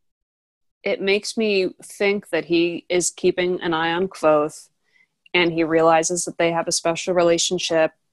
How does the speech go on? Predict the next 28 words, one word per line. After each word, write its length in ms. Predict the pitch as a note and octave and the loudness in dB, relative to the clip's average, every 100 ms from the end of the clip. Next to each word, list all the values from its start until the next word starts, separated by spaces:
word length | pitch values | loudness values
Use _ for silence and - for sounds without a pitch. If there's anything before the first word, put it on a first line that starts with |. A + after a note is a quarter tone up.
| _ _ | _ _
and 140 | F#3 F3 | -2 0
he 80 | D#3 | 0
chooses 500 | - G3+ F#3 F3 E3 | 0 4 4 2 0
Denna 320 | E3+ D#3+ D3+ | 0 2 -2
so 200 | - E3 | -2 0
he 120 | D#3+ | -2
can 160 | D3+ D#3+ | -2 -4
fuck 280 | - D3 | 0 0
with 140 | D#3+ D#3+ | 0 0
her 140 | D#3 | 0
and 120 | C#3 D3+ | -2 -2
fuck 220 | D#3 - | -4 -2
with 160 | - _ | -6 _
Kvothe, 360 | - E3 G#2+ - _ - | 4 6 4 -2 _ -6
Kvothe, 400 | - G#3+ F#3+ - _ _ | 4 4 4 -2 _ _
or 640 | - A#3 C#4+ F3 D#3 D#3+ F#3+ _ _ _ _ _ _ _ _ - | 4 6 6 4 0 -4 -6 _ _ _ _ _ _ _ _ 0
there's 220 | G3 F#3 | 0 2
something 340 | - G3 G3 | -2 0 2
else 220 | F3+ E3+ | 0 0
going 280 | - F3 E3 | -4 -4 -2
on 160 | D#3 D3 | -2 -6
with 140 | D3+ - | -8 -6
Denna 300 | D#3 D3+ C#3+ | -6 -4 -4
that 180 | C#3+ - | -4 -2
Cinder 520 | - E3 D#3+ D#3 C#3+ | -2 -2 -2 -2 -4
wants 320 | C#3 C3+ - | -4 -6 -6
in 160 | - C3 | -8 -8
on. 300 | E2+ - | -10 -12